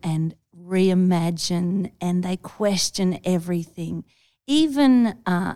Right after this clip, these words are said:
the very name that they will call their community of faith. There's no, uh, Hen and Chicken Bay Baptist or, um, you know, Edelong or anything about the suburb. It becomes about who we wanna be.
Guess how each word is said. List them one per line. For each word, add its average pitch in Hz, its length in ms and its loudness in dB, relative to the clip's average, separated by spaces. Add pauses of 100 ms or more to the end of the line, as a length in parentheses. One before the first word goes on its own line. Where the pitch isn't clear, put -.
the 196 100 0
very 202 400 2
name 170 800 2
that 175 160 -4
they 175 160 0
will 190 140 -4
call 180 640 0 (320)
their 175 160 0
community 170 520 -2
of 170 100 -8
faith. - 440 -6 (760)
There's 208 180 2
no, 208 720 6 (120)
uh, 190 340 0
Hen 196 200 2
and 185 140 2
Chicken 185 340 0
Bay 170 220 0
Baptist 170 800 -6 (380)
or, 175 640 2
um, 160 480 -2 (500)
you 180 120 -10
know, 165 160 -4 (100)
Edelong 185 800 4
or 170 320 -4 (300)
anything 233 400 4
about 196 300 2
the 196 80 0
suburb. 170 680 -2
It - 160 -6
becomes 214 580 0
about 185 420 -2
who 190 260 4
we 185 140 -2
wanna 190 240 -2
be. 175 540 -4